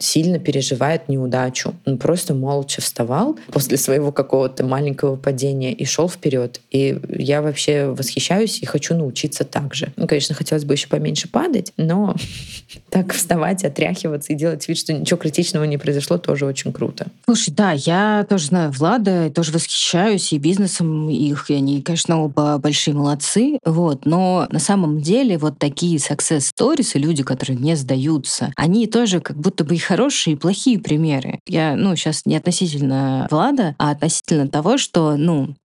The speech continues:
Speaker 2: мы пытаемся приложить на себя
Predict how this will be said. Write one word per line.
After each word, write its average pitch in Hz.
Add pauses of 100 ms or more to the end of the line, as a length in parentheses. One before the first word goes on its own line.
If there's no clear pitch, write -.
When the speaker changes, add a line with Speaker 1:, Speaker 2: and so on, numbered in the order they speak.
(140)
Speaker 2:
мы 170 (220)
пытаемся 151 (180)
приложить 160
на 139
себя 214